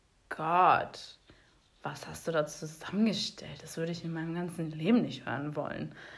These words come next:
Aber dieses Mal war es tatsächlich so, ich höre so rein und dachte mir so, boah, als hätte Spotify all meine Intentionen und meine Emotionen genommen, aufgesogen und daraus eine perfekte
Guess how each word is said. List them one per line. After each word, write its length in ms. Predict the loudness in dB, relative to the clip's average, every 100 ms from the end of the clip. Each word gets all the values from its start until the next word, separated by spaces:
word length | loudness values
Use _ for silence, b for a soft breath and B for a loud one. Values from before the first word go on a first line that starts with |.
| B B B B
Aber 140 | -6 -2
dieses 300 | -2 -4 4
Mal 140 | 6
war 80 | 6
es 80 | 4
tatsächlich 520 | 4 6 6 4 6
so, 100 | 6
ich 160 | 6
höre 160 | 2 0
so 80 | 0
rein 400 | -4 0 2 2
und 120 | 2
dachte 260 | -2 -4 -6
mir 120 | -4
so, 80 | -6
boah, 480 | -8 -8 -2 -2 B B B B
als 220 | -6 0
hätte 180 | 0 0
Spotify 600 | 4 4 4 -4 -4 0
all 160 | 2 4
meine 320 | 4 4 2
Intentionen 840 | 2 0 -4 -4 -2 2 4 4
und 160 | 2 -2
meine 400 | -6 -2 -2 -4 B B B _
Emotionen 720 | 2 4 2 0 -2 -2 -2
genommen, 320 | -2 -2 0
aufgesogen 1040 | 2 2 4 0 0 0 2 4 2 -2 -6 B B B B _ _ _
und 200 | -8 -2
daraus 460 | 0 2 2 0 -2
eine 480 | -6 -4 -4 -6 -10 B B
perfekte 1000 | -8 0 0 0 -6 -6 -8 -10 -8 -8